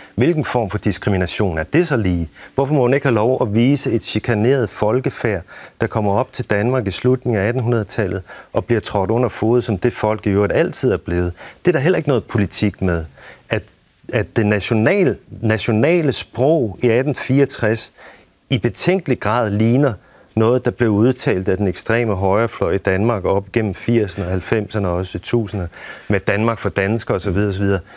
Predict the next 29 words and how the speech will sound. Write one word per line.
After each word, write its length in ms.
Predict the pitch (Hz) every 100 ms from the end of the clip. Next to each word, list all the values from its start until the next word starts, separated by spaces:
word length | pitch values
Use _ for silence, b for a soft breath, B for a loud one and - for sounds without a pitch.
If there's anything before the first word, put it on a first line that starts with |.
| B B -
Det 100 | 151
var 60 |
ikke 120 | 139 143
noget, 300 | 135 143 127
jeg 160 | 131 127 b b
har 100 | -
fremhævet, 720 | - - 101 135 131 110 95
fordi 240 | - 104 131
jeg 80 | 113
ville 80 | 98
have 100 | 113
et 60 | 110
politisk 440 | 110 120 113 -
budskab. 340 | 127 143 104 90
Det 60 | 156
er, 40 |
fordi 200 | 127 156
det 160 | 123 135
nationale, 580 | 120 120 107 139 151 101 B B B -
det 100 | 113
nationale 460 | 107 - 113 143
sprog 400 | 110 - 135 151
ligner 480 | 104 104 120 180 208 -
det 200 | 123 120 107 - - _
samme, 500 | - - 98 117 175
som 180 | 175 120
der 100 | 104
var 200 | 95 156
dengang. 500 | - 127 95 85 69